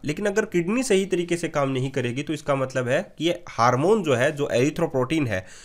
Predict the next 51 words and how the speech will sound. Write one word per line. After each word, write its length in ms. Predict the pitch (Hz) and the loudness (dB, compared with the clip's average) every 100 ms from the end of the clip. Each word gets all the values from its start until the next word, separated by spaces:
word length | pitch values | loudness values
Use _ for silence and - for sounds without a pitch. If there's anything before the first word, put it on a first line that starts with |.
| - - | -20 -4
वो 140 | 143 240 | 4 4
कम 280 | - 220 196 | 8 6 6
बनने 240 | 143 131 | 4 4
लग 200 | 110 82 | 0 0
गया 160 | 95 92 | 0 0
है, 300 | 90 - - - - | -4 -14 -20 -20 -8
जिसकी 280 | 123 - 175 | -4 -2 2
वजह 280 | 139 131 165 | 2 4 2
से 120 | 165 | 0
क्या 160 | 143 135 | 2 2
होगा 400 | 120 117 151 - - - | 2 0 0 -2 -16 -8
कि 100 | - | -4
जो 160 | 139 156 | 0 2
लाल 280 | 131 131 175 | 6 8 6
रक्त 220 | 165 - | 4 0
कणिकाएं 480 | 135 127 123 120 127 | 0 0 0 0 0
हैं 200 | 110 120 | -2 -4
वो 200 | 151 135 | -4 -4
ऑक्सीजन 520 | 131 - 175 165 190 | -4 -4 -4 -2 -4
को 220 | 165 143 | -4 -6
सभी 320 | 147 107 135 | -4 -4 -2
अंगों 280 | 135 120 117 | -4 -4 -6
तक 100 | 117 | -8
पहुंचाने 500 | 127 110 107 110 110 | -8 -8 -4 -4 -2
में 160 | 123 135 | -2 -2
असमर्थ 400 | 110 120 120 127 | 0 0 -2 -2
रहेंगी, 400 | 107 90 90 90 - | -4 -6 -6 -8 -2
और 140 | 131 | -2
अगर 280 | - 139 160 | 0 0 2
ऑक्सीजन 520 | 135 131 - 165 202 | 2 0 -2 -2 -2
सभी 240 | 196 147 151 | -4 -4 -4
अंगों 240 | 147 143 | -4 -4
तक 160 | 139 131 | -4 -6
नहीं 220 | 120 113 | -6 -6
पहुंची 480 | 139 117 110 135 165 - - - | -6 -8 -8 -6 -6 -8 -20 -10
तो 60 | 127 | -8
उसका 240 | 127 139 | -4 -2
मतलब 260 | 127 113 113 | -2 -2 -6
सीधा 320 | - 113 139 | -6 -2 0
सा 140 | 139 | 2
है 200 | 131 135 | 2 0
कि 140 | 151 127 | 0 -6
बॉडी 380 | 110 113 127 127 | -2 -2 0 -2
जो 140 | 113 | -2
है 80 | 117 | -2
वो 120 | 135 | -4
कमज़ोर 440 | 131 104 107 123 | -4 -4 -2 -4
होनी 320 | 120 113 117 117 | -2 -4 -4 -6
स्टार्ट 300 | - 104 117 | -2 -2 -2
हो 80 | |
जाएगी, 420 | 113 113 113 135 | -2 0 0 -4